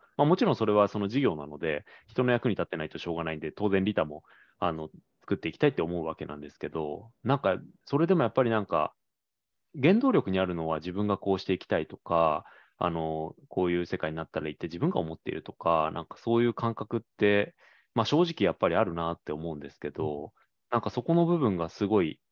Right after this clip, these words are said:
Speaker 1: なんていうんですか、水口先生の中でそのタイミングでこうひっくり返ったみたいなところは
Speaker 2: うんうんうん。
Speaker 1: あったりするんですか？
Speaker 2: うんうん。やっぱそうですね。はい。
Speaker 1: うんうん。
Speaker 2: やっぱこんなに身近に、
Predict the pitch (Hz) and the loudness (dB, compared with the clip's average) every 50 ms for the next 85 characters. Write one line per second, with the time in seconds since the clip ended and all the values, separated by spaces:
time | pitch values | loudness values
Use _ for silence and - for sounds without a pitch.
0 | _ _ _ _ 110 98 98 90 - 80 73 - - - - 82 98 110 120 110 | _ _ _ _ -6 -6 -6 -6 -6 -10 -12 -10 -10 -10 -6 -4 -2 -2 -2 -2
1 | - 90 85 80 87 85 80 76 80 90 87 - 85 76 78 - - - - 107 | -2 -4 -6 -4 -4 -4 -4 -4 -4 -2 -2 -2 -2 -2 -4 -8 -8 -4 -2 -2
2 | 110 107 - 113 110 110 110 104 107 - - 101 104 - - 104 - - 175 165 | 0 2 2 2 2 2 2 0 -2 -4 -6 -8 -8 -8 -10 -8 -6 -6 -4 0
3 | - 175 165 - - - 92 85 85 78 - 85 76 76 78 - - - 104 85 | 2 2 2 0 0 0 0 0 0 -2 -2 -4 -4 -6 -10 -14 -6 -4 -2 -2
4 | 80 78 78 - - - _ _ _ _ 123 113 107 104 98 92 113 110 110 107 | 0 -2 -2 -4 -6 -12 _ _ _ _ -6 -6 -6 -6 -6 -6 -4 0 0 0
5 | 101 101 110 - - - _ _ _ - 101 95 90 90 - _ - 95 92 92 | 0 -2 -8 -16 -16 -20 _ _ _ -12 -12 -12 -12 -14 -18 _ -10 -8 -8 -8
6 | 95 - _ _ _ _ _ _ _ _ _ _ _ _ _ _ _ _ _ - | -10 -16 _ _ _ _ _ _ _ _ _ _ _ _ _ _ _ _ _ -10
7 | 120 113 - - - 127 113 98 - - 113 113 117 113 - - _ _ - 87 | -10 -8 -8 -8 -6 -6 -6 -6 -6 -6 -6 -6 -6 -6 -10 -18 _ _ -14 -12
8 | - - 90 101 107 _ 85 85 85 - _ _ _ _ _ _ _ 80 80 80 | -12 -12 -12 -14 -18 _ -14 -12 -12 -12 _ _ _ _ _ _ _ -20 -20 -20
9 | 80 80 _ _ _ 139 - - 113 - - - 190 220 226 226 226 226 220 214 | -20 _ _ _ _ -10 -10 -8 -10 -6 0 2 4 6 6 8 6 6 6 4
10 | 208 208 208 190 185 190 180 196 190 185 185 180 180 175 | 4 4 4 4 2 -2 0 2 4 4 6 4 4 2